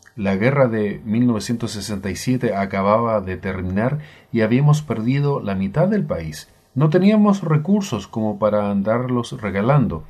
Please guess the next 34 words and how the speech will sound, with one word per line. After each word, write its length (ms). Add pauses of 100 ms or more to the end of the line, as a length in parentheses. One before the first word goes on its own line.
(140)
Entonces 500
tomé 280
la 120
decisión 460
de 80
recaudar 600
los 260
fondos 420
necesarios 640
y, 180 (220)
con 160
el 160
apoyo 320
de 80
algunos 400
amigos 400
que 160
compartían 560
mi 80
deseo, 480
dije, 380 (260)
"Manos 480
a 60
la 160
obra". 380 (280)
Para 240
entonces 560
me 100
habían 320
puesto 400
a 80
cargo 360
de 100
la 320